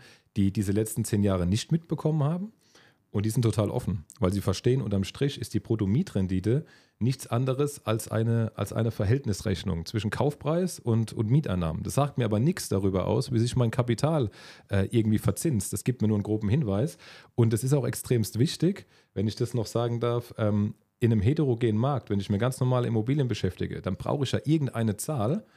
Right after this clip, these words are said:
um die vergleichbar zu machen. Also zwei Immobilien in einem Haus, die eine hat drei Prozent Brutto-Mietrendite, die andere sechs Prozent, dann weiß ich, okay,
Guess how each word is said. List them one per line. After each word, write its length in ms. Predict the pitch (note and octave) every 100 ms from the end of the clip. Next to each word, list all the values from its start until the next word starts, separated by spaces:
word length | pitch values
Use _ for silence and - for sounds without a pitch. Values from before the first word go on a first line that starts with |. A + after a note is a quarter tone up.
| _ _ _ -
um 160 | A2+
die 80 | B2+
vergleichbar 640 | B2 - A#2 B2+ - G#2 -
zu 120 | F2
machen. 240 | - -
Also 160 | - F2+
zwei 240 | - A2
Immobilien 420 | F2+ E2 D3 D3
in 80 | A#2
einem 200 | E2 D#2+
Haus, 320 | G2+ G3 - - - -
die 80 | -
eine 240 | G#2 F#2
hat 140 | E2
drei 100 | B2
Prozent 420 | D#3+ D3+ - C3 B2
Brutto-Mietrendite, 720 | B2+ A#2 A#2 G#2+ G2+ G#2+ G2+
die 120 | F2+
andere 220 | F2 E2
sechs 220 | - -
Prozent, 400 | - C#3 C3 C3
dann 140 | G2 F2
weiß 160 | E2+
ich, 160 | B2+ G#2+
okay, 340 | - A2+ D3+